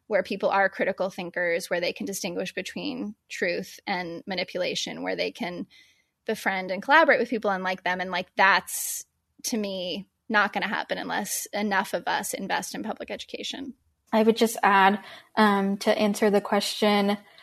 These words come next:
Speaker 2: you know, all of the things that you said about the district central office are true, but,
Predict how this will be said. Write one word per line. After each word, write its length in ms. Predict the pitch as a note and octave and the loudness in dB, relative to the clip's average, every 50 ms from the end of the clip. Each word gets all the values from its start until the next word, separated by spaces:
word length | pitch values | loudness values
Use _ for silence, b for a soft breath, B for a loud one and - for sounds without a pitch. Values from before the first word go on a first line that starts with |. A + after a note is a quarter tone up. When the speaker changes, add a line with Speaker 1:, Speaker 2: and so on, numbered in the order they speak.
| b b b - | b b b 0
Speaker 2:
you 80 | - G#3+ | 4 6
know, 200 | G#3 G3+ G3 - - | 6 6 6 8 10
all 140 | - A3 A3 | 12 12 12
of 100 | A3 G#3 | 12 10
the 100 | G#3+ G#3 | 6 6
things 280 | - G3 G3 G3 F#3+ | 6 4 4 4 2
that 120 | - F3 F#3+ | 2 2 2
you 60 | G3+ | 2
said 240 | - - G3 G3 G3+ | 4 4 6 6 6
about 400 | F#3 - F#3 F#3+ G3 G3 F#3+ - | 6 8 8 8 8 8 6 4
the 80 | G3+ | 2
district 420 | F#3+ G3 F#3+ - - - F#3+ F#3 - | 4 4 2 2 4 2 2 2 2
central 340 | - G#3 G#3 G#3 - G3 - | -2 -2 0 4 4 4 6
office 440 | - F#3 F3+ - - G3 G3 F#3+ - | 8 6 6 6 4 2 2 2 2
are 160 | - F#3+ F#3+ | 2 2 2
true, 600 | F#3 - - - A3 G3+ F#3+ F#3+ F#3+ F#3+ F#3 F#3 - | 2 2 0 4 4 6 8 8 8 6 6 6 8
but, 240 | G3 F#3 F#3 F#3 | 8 10 10 8